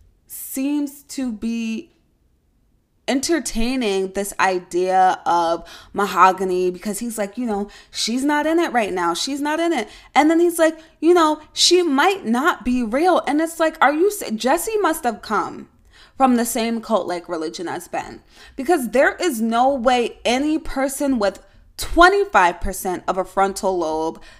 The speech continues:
thinks that this is, like, what, like, and, and that's my whole issue with this. And it's like, yes, I get it. And oh my gosh, I remember the other, um,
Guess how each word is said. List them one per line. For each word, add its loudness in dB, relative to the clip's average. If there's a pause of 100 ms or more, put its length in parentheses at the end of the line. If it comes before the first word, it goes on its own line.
(180)
thinks 0
that 6 (100)
this -2
is, 0 (840)
like, 0 (760)
what, -6
like, 4 (320)
and, 4
and 6
that's 0
my 4
whole 2
issue -2
with -6
this. -4
And -4
it's -8
like, -4 (480)
yes, 6
I 4
get 2
it. 4
And 2
oh 6
my 2
gosh, 6
I 8
remember 2
the 2
other, 2
um, 0